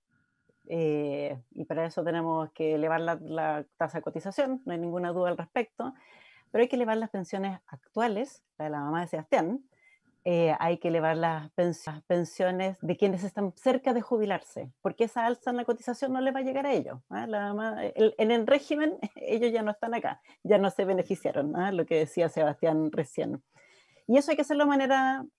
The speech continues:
fiscalmente sustentable, tenemos que ser capaces de financiar eso de manera persistente. Después está el tema de la legitimidad. ¿Qué vamos a hacer con las A F P?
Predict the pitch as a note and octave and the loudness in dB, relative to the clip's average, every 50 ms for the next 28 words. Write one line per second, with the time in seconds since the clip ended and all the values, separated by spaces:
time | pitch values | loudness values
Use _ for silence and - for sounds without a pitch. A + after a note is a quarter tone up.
0 | _ _ - A#3 A3 - A#3+ A#3 A3+ A3 A#3 A#3 A3+ - A3 A3+ A3 G#3 - - | _ _ -2 -2 0 2 2 2 2 2 0 -2 0 0 -2 -2 -2 -4 -6 -8
1 | F#3 - F#3 D#3+ D3+ - C3+ C3 C3 C3+ C3+ D#3 D#3 D#3+ D#3+ - E3 - _ - | -6 -2 -2 -4 -2 -2 -4 -6 -4 -8 -6 -4 -4 -4 -2 -4 -6 -6 _ -10
2 | - E3 - - E3+ F3 E3 - F#3 E3 F3 D#3+ - D#3 C#3+ C#3 C#3 C#3 B2+ - | -10 -8 -4 -4 -2 -2 -2 -6 -6 -6 -6 -6 -6 -8 -8 -6 -8 -10 -12 -2
3 | - A3 F#3+ D#3+ D#3+ D#3 - - D#3 D3+ D3 D3 D3 D3+ D#3 D3+ D3+ D3 - D3+ | 0 0 2 2 0 -2 -2 -4 -4 -4 -4 -4 -4 -4 -4 -4 -6 -6 -6 -10
4 | - - - C3+ _ - C#3+ C#3 - - G2 - _ _ _ _ _ _ - - | -12 -12 -16 -16 _ -8 -8 -8 -6 -10 -12 -12 _ _ _ _ _ _ -20 -20
5 | - _ - A#3+ A#3+ E4 D#4+ D#4+ D#4 D4+ - C4+ C4+ C4+ B3+ A#3 G#3 G3 - A3 | -14 _ 2 4 4 4 0 0 0 2 2 2 2 2 2 0 0 -2 -2 -4
6 | G3 - G3 F#3+ F#3+ F#3+ D#3+ - C3+ B2+ _ _ _ _ _ _ _ _ _ _ | -2 0 0 2 2 2 0 0 -2 -8 _ _ _ _ _ _ _ _ _ _
7 | _ _ _ _ - G3+ F#3+ G3+ G#3 F3+ C#3+ C#3 C3 - - E3 D#3+ E3 F#3 F#3+ | _ _ _ _ -4 0 0 2 0 0 -4 -8 -14 -10 -6 -6 -6 -4 -6 -10
8 | - _ _ - E3+ D#3+ D3+ D3 C#3+ - - D#3+ D#3 - - D#3 D#3 - F3+ D#3 | -14 _ _ -2 -2 -2 -2 -4 -8 -8 -10 -10 -10 -4 -6 -6 -2 -2 -2 -2
9 | - B2 | -2 -6